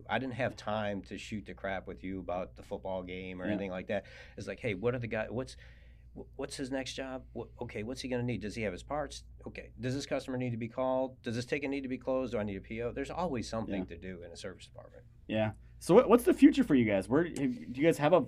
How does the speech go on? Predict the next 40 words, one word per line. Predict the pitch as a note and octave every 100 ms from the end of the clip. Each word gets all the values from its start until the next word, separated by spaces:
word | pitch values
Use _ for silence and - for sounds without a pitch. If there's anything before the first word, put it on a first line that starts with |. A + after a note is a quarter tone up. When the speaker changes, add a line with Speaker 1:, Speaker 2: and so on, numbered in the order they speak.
| -
Speaker 2:
like, | C#3+
a | C3 G#2+ -
strategic | G2+ B2+ C3+ C#3
Speaker 1:
Yeah. | C3+
Speaker 2:
plan | C3+ D#3+ F#3 G3
or | D#3+
goal? | B2+ C#3+ E3+ F#3+ F#3+
Like, | C#3+
where, | D#3 E3+
where | D#3
do | A3+
you |
wanna | A3+ G3
get | A#2+ C#3 C#3
to? | G#2 C#2 - -
Speaker 1:
Yeah. | - C3 B2+
So | B2+ C#3+ C3+ C3 A#2+
the | A2 A#2
next | C3 D3+ -
ten | D#3 B2
years, | A#2 B2 A#2+ A2+ - - -
uh, | G2+ F#2+ F#2 F#2
our | - A2+
plan | - A#2 A2 G#2+ G#2
is, | G2+ G2 F#2
again, | G#2 G2+ F2+
four | - G#2
hundred | A#2 A2+
ninety-five | A2 A2 G#2+ G#2 G#2+ G2+ G2+ - - -
technicians. | G#2+ - G2 - F#2+ F2+ E2+
That's | - G#2 -
gonna | G#2+
bring | F#2+ G#2+ G#2
us | F#2+
to | -
about | F#2+ F2+
twenty-three | - A2 A2 A#2 A2
locations. | A2 G2+ - F#2+ F2+ F#2 F#2 E2+ - - - - - -
It'll | A#2+ A#2+
be | B2 B2 A#2+ A#2+ A#2 A#2+